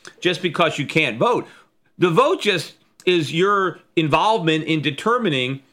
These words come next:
you know, who runs the government. But the most important thing is not that everybody votes. The most important thing is good government. And if you achieve better government with fewer people voting, that's better than having a bad government where everybody votes. I mean, people think that democracy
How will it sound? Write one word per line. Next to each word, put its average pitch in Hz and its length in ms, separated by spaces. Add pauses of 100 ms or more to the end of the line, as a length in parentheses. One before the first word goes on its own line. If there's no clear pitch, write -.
(360)
you 165 100
know, 135 280
who 175 160
runs 165 300
the 156 80
government. 208 420
But 170 120
the 220 60
most 294 300
important 185 440
thing 170 260
is 135 140
not 190 200
that 156 120
everybody 123 440
votes. 110 420
The 175 120
most 220 280
important 160 480
thing 190 240
is 135 140
good 143 360
government. 175 480 (580)
And 165 240
if 160 160
you 160 200
achieve 233 680
better 175 320
government 135 520
with 131 160
fewer 208 340
people 170 340
voting, 131 500 (320)
that's 220 240
better 180 280
than 151 140
having 156 320
a 127 40
bad 196 420
government 135 420
where 175 120
everybody 202 440
votes. 104 320
I 147 40
mean, 160 140
people 240 300
think 170 340
that 139 180
democracy 135 880